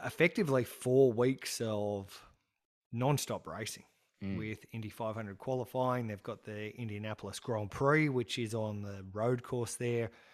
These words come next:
Speaker 1: the Indy five hundred itself, uh, and then another race straight after that. So it is flat out. And after a pretty busy start to the season for IndyCar,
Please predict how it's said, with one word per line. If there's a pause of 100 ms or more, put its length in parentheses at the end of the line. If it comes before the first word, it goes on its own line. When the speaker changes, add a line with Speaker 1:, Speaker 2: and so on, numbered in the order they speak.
(460)
Speaker 1:
the
Indy
five
hundred
itself,
uh, (100)
and
then (640)
another
race
straight
after
that.
So
it
is
flat
out. (220)
And
after (340)
a
pretty
busy
start
to
the
season (500)
for
IndyCar,